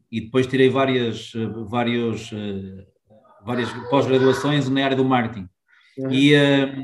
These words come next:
Speaker 1: mas o desporto teve sempre comigo, porque,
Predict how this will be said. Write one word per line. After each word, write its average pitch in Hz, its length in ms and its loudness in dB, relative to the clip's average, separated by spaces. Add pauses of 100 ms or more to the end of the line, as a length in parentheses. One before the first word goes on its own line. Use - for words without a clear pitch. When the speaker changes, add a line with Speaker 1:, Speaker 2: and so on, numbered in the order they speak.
(960)
Speaker 1:
mas 147 200 2
o 165 60 2
desporto 175 500 0
teve 160 200 -2
sempre 165 280 -4
comigo, 135 420 -2
porque, 113 680 -2